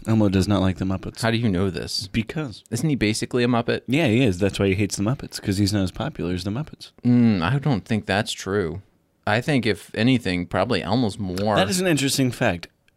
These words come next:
Speaker 2: Elmo is probably even more popular than most Muppets.
Speaker 1: And what's the difference between a Muppet and a puppet?
Speaker 2: Um,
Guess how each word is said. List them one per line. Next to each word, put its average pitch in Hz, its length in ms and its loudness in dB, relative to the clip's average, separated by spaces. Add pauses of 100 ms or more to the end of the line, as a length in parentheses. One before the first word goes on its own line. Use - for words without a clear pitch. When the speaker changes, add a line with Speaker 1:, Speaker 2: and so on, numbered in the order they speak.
Speaker 2:
Elmo 147 280 2
is 110 80 0
probably 120 300 2
even 104 240 0
more 113 320 2
popular 101 540 -2
than 87 140 -4
most 92 340 -2
Muppets. 90 520 -4 (1400)
Speaker 1:
And 113 80 2
what's 143 120 2
the 175 60 0
difference 151 240 0
between 127 180 2
a 107 40 2
Muppet 101 380 0
and 95 100 -4
a 76 40 -2
puppet? - 400 -6 (2000)
Speaker 2:
Um, 90 640 0